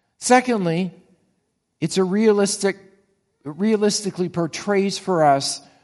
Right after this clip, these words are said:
the rejection and the return of the Lord. It foreshadows the events that are about to take place. And thirdly, it delineates the role of a disciple in the time between the Lord's departure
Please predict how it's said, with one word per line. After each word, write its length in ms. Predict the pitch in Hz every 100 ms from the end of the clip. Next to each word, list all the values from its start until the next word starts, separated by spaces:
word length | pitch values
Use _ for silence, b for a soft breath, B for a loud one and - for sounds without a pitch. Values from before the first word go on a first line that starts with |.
| b b
the 100 | 160
rejection 1040 | 175 170 147 175 208 220 - 220 220 196 185 -
and 160 | 156
the 100 | 160
return 500 | 151 156 - 185 170
of 100 | 160
the 80 | 143
Lord. 460 | 156 160 143 92 - _ _ _ _ _ _ _ _ _
It 160 | 185 185
foreshadows 1080 | - - 233 240 233 - 190 165 147 131
the 160 | 156 165
events 480 | 160 165 214 196 -
that 120 | 170
are 120 | 151
about 360 | 151 160 180 175
to 80 | 160
take 360 | 160 160 -
place. 640 | - 165 135 87 - - - _ _ _ _ -
And 220 | 170 -
thirdly, 640 | 233 247 233 180 165 160 - b b b
it 140 | 170
delineates 720 | 185 202 240 233 220 202 196
the 100 | -
role 360 | 170 190 196 196
of 100 | 170
a 60 | 156
disciple 880 | 151 147 - 185 180 160 139 123 B B B
in 160 | 160 170
the 100 | 160
time 440 | - 202 196 190
between 420 | 170 - 185 175
the 120 | 160
Lord's 440 | 160 170 185 185 175
departure 800 | 180 - 180 175 170 180 165